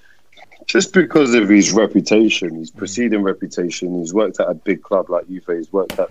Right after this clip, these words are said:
Speaker 1: he's worked with big players. So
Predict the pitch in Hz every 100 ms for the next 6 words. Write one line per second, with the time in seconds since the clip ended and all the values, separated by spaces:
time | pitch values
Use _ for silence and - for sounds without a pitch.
0 | - 95 87 - 95 85 - 87 _ 101
1 | - 92 87 78 76 - - _ _ -
2 | 92 87